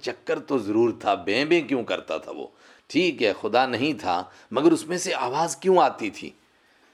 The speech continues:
تو یہ سب باتیں تمہارے تاریخ کا حصہ،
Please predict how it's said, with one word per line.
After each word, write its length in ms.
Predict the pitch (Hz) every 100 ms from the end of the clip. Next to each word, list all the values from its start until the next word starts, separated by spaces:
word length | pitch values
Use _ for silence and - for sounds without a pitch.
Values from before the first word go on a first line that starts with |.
| _
تو 100 | 85
یہ 240 | 82 139 151
سب 220 | 170 165
باتیں 420 | 151 160 160 170
تمہارے 420 | 160 151 160 160 156 - - - - _ -
تاریخ 480 | 127 143 170 165 -
کا 200 | 156 147
حصہ، 440 | - 180 139 -